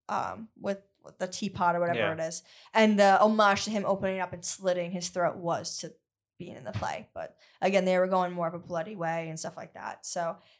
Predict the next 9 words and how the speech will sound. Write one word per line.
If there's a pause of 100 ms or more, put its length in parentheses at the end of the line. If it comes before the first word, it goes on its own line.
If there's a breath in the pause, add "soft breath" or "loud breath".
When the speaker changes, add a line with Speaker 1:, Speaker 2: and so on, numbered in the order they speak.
(100)
Speaker 1:
that's
pretty
much
all
the
notes
on
this. (160)
Um,